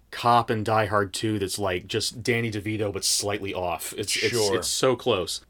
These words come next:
Speaker 1: Uncle Harvey arrives announcing that he's just won ownership over a small U H F station in a card game because
Speaker 2: Mm-hmm.
Speaker 1: Uncle Harvey's a
Speaker 2: He's a gambling
Speaker 1: is a
Speaker 2: man.
Speaker 1: gambling man.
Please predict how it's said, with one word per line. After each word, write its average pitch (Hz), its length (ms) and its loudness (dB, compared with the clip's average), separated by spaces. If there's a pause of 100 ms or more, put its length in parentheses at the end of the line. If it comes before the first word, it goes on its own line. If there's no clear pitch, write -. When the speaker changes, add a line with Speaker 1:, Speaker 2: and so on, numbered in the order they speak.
Speaker 1:
Uncle 147 240 6
Harvey 127 320 6
arrives 110 380 4
announcing 113 340 0
that 107 60 0
he's 101 140 -2
just 175 220 2
won 143 300 4
ownership 117 560 0
over 98 260 0
a 90 40 -2
small 117 480 2
U 110 180 0
H 117 220 2
F 107 100 2
station 101 520 -2
in 104 140 -4
a 113 120 0
card 170 320 2
game 82 240 -8
because 92 300 -4
Speaker 2:
Mm-hmm. 117 100 -2
Speaker 1:
Uncle 101 220 0
Harvey's 101 360 0
a 95 260 -2
Speaker 2:
He's 98 200 -8
a 113 60 -8
gambling 143 520 2
Speaker 1:
is 147 60 0
a - 20 2
Speaker 2:
man. 135 320 2
Speaker 1:
gambling 113 400 0
man. 151 300 -6